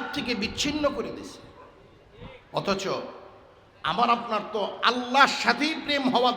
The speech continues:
দরকার ছিল, ভালোবাসা হওয়ার দরকার ছিল, দোস্তি হওয়ার দরকার ছিল, বন্ধুত্ব হওয়ার দরকার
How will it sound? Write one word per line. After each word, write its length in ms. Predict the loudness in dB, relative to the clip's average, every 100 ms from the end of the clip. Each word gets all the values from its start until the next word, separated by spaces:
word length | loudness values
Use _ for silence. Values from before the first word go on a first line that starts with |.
| 0
দরকার 300 | -4 -4 -4 -6
ছিল, 220 | -10 -10 -10 -14 -20 -20 -20 -20 -16 -4
ভালোবাসা 580 | 4 10 12 12 10 8
হওয়ার 340 | 10 8 6
দরকার 320 | 0 2 4 2
ছিল, 300 | 0 -2 -2 -6 -12 -18 -20 -20 -4
দোস্তি 440 | 2 2 2 6
হওয়ার 380 | 10 10 8 4
দরকার 340 | 2 6 8 8
ছিল, 280 | 4 2 2 0 -6 -12 -12 4
বন্ধুত্ব 580 | 6 8 8 6 10 12
হওয়ার 380 | 12 12 6 2
দরকার 320 | 2 6